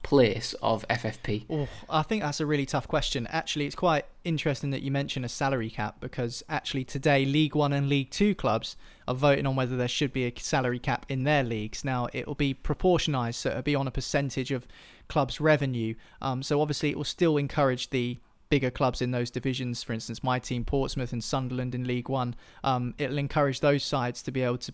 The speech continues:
Speaker 2: spend more on players and possibly pick up the best players. However, I do think that it will make League One and League Two sitting ducks for poaching the talent away and bringing them into the Championship and bringing them into the higher leagues. I think it will actually reduce the competitiveness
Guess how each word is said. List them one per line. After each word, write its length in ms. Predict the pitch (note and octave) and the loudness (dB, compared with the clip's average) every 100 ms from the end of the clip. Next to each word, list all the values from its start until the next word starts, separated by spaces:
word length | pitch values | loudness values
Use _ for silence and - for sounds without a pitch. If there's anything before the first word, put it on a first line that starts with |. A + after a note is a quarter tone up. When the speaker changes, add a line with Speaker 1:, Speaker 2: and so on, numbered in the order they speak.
| - | -12
Speaker 2:
spend 360 | - - B2+ B2 | -6 -2 0 2
more 380 | D3 C3+ A#2 A#2 - - | 2 4 2 0 -8 -4
on 220 | C3 B2 | -4 0
players 420 | - E3 C3 A#2 | 2 4 2 0
and 120 | A#2+ - _ - | -6 -8 _ -2
possibly 340 | D#3+ - C3 | 0 0 -2
pick 200 | C#3+ C3+ | -2 -2
up 120 | D3 | -2
the 80 | D3+ | -2
best 260 | - - - | -2 -2 0
players. 380 | D#3 C3 G#2+ - - - - - | 2 2 0 -6 -20 -20 -20 4
However, 520 | D#3 G3+ A3 A#2 A2+ | 8 8 6 2 2
I 80 | D3 | 0
do 180 | D3 E3+ | 2 2
think 260 | D#3 D3 | 2 0
that 140 | D3 C3+ | 2 0
it 100 | - | 2
will 80 | D3 | 4
make 240 | D3 - | 2 2
League 220 | C#3 C3+ | 0 2
One 160 | C#3 C3 | 0 0
and 100 | C3 | 0
League 200 | C3+ C3 | -2 -2
Two 180 | C#3 C3 | -2 0
sitting 400 | - - C3 B2 | 0 0 -2 2
ducks 580 | F3 A2+ - - - - - - - | 4 4 0 -6 -8 -10 -18 -20 -6
for 300 | - C3 B2+ | -2 0 2
poaching 460 | - D3+ - D3 | 4 2 2 0
the 80 | C#3+ | 0
talent 340 | - F3+ E3+ | 4 4 2
away 340 | - B2 A#2 B2+ | 0 0 0 -2
and 240 | B2+ B2 | -4 -4
bringing 240 | - D3 C#3 | 0 2 2
them 120 | C#3 | 2
into 180 | C#3 C#3+ | 0 0
the 60 | |
Championship 520 | C#3+ E3 E3+ E3 C#3 C3+ | 2 2 2 0 -2 -2
and 80 | B2 | 0
bringing 200 | C#3 C3+ | 0 0
them 100 | C3+ | -2
into 180 | B2 | -4
the 80 | C3 | -2
higher 200 | C3 C#3 | 0 2
leagues. 240 | D3+ D#3 D3 | 2 0 0
I 40 | |
think 240 | E3 D#3 | -2 -4
it 40 | - | -4
will 160 | C#3 | -4
actually 300 | E3 - - | -4 -4 -2
reduce 380 | C#3+ C#3 F3 E3 | -2 0 0 0
the 80 | D#3 | -4
competitiveness 1000 | D3 C#3 G3 - - C#3+ C#3 C3 - | -2 0 0 -2 -2 -4 -2 -6 -6